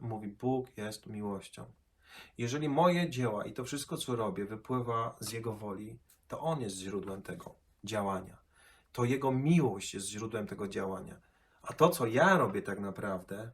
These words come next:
to jest moja odpowiedź na Jego miłość. To jest moja odpowiedź na to, w czym On mnie prowadzi przez swoje słowo. Zaczynam po prostu czynić. Zaczynam być zdyscyplinowany.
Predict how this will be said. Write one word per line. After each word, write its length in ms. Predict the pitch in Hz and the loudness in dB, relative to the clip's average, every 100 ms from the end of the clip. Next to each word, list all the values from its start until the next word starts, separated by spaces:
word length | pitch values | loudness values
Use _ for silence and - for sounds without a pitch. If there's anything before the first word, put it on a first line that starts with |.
| _ | _
to 80 | 107 | -6
jest 140 | 104 | -4
moja 280 | 113 127 123 | -2 0 0
odpowiedź 480 | 117 - 113 110 113 | -2 -4 -4 -4 -6
na 120 | 107 | -6
Jego 260 | 107 107 | -6 -6
miłość. 500 | 104 104 95 - - _ | -6 -6 -8 -12 -20 _
To 100 | 101 | -8
jest 140 | 98 | -6
moja 360 | 107 131 135 117 | -2 0 2 0
odpowiedź 680 | - - 123 104 101 120 - | -4 0 2 2 -4 -6 -8
na 140 | 107 | -8
to, 120 | 110 | -6
w 100 | 117 | -8
czym 200 | - 113 - | -8 -10 -8
On 120 | 131 123 | -4 -2
mnie 120 | 117 | -2
prowadzi 380 | - 110 110 117 | -4 -6 -6 -8
przez 240 | - - | -6 -6
swoje 280 | - - - | -6 -8 -6
słowo. 460 | - - - - - _ - | -4 -2 -2 -4 -16 _ -2
Zaczynam 460 | 113 120 131 120 | 2 2 2 0
po 100 | 120 | 0
prostu 360 | 107 113 - 113 | -2 -2 -2 -8
czynić. 680 | - - 123 95 - - _ _ - - - | -6 -2 -2 -2 -10 -18 _ _ -20 -20 -8
Zaczynam 460 | 107 - 127 113 | -4 -2 -2 -2
być 220 | 113 - - | -4 -8 -10
zdyscyplinowany. 1120 | 120 - 127 - 123 - 113 117 113 110 98 | -8 -2 -2 0 -6 -6 -4 0 0 -2 -4